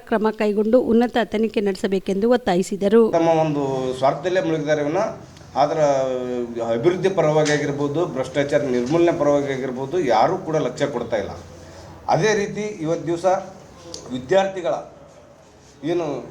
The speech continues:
Speaker 2: ವಿದ್ಯಾರ್ಥಿಗಳು, ಬಡ ವಿದ್ಯಾರ್ಥಿಗಳು ಈ ಒಂದು ವಸತಿ ನಿಲಯದಲ್ಲಿದ್ದು ಒಂದು ಏನಾರ ಸಾಧನೆ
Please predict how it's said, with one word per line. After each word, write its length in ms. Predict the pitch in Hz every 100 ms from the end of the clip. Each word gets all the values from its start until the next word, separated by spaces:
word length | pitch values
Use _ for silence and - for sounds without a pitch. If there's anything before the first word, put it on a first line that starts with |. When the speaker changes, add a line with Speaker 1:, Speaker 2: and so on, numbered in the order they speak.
| 127
Speaker 2:
ವಿದ್ಯಾರ್ಥಿಗಳು, 540 | 123 185 196 185 170 120
ಬಡ 80 | 131 170
ವಿದ್ಯಾರ್ಥಿಗಳು 560 | 160 160 156 156 151 160 160 - - - - - 151
ಈ 20 | 147 147 139 139 135 143
ಒಂದು 160 | 143 135 131 123
ವಸತಿ 400 | 139 196 196 190 160 151
ನಿಲಯದಲ್ಲಿದ್ದು 640 | 151 170 156 156 143 151 156 151 143
ಒಂದು 120 | 143 147
ಏನಾರ 140 | 165 151
ಸಾಧನೆ 300 | 139 147 190